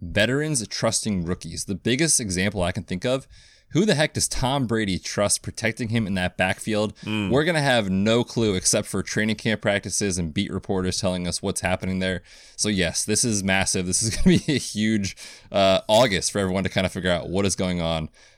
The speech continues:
Speaker 1: I am so <laughs> intrigued to see what happens. It's unreal. All right, man, next piece of news, and I don't even know if this is news. Antonio Brown with a very
Speaker 2: Oh,
Speaker 1: cryptic
Speaker 2: gosh.
Speaker 1: series of tweets. Uh, for the third time, he is now retiring, uh, quote unquote,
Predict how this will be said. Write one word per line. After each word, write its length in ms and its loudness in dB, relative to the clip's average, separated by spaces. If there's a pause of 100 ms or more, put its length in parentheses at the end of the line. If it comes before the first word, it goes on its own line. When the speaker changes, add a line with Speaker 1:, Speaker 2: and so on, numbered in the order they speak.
(120)
Speaker 1:
I 120 -4
am 120 0
so 260 4
<laughs> 20 2
intrigued 320 0
to 100 2
see 180 4
what 120 2
happens. 340 -2
It's 140 -6
unreal. 340 -2 (1080)
All 100 6
right, 80 6
man, 260 2
next 220 4
piece 160 2
of 80 2
news, 380 6
and 180 0
I 80 4
don't 100 2
even 140 2
know 100 6
if 80 2
this 180 0
is 140 -2
news. 340 2 (160)
Antonio 440 2
Brown 280 2
with 120 -4
a 80 0
very 180 0
Speaker 2:
Oh, 140 -4
Speaker 1:
cryptic 640 -2
Speaker 2:
gosh. 120 -2
Speaker 1:
series 320 2
of 120 -2
tweets. 680 -2 (720)
Uh, 380 0
for 160 4
the 140 2
third 340 4
time, 300 2
he 100 0
is 100 0
now 160 2
retiring, 720 -2
uh, 260 0
quote 220 0
unquote, 400 0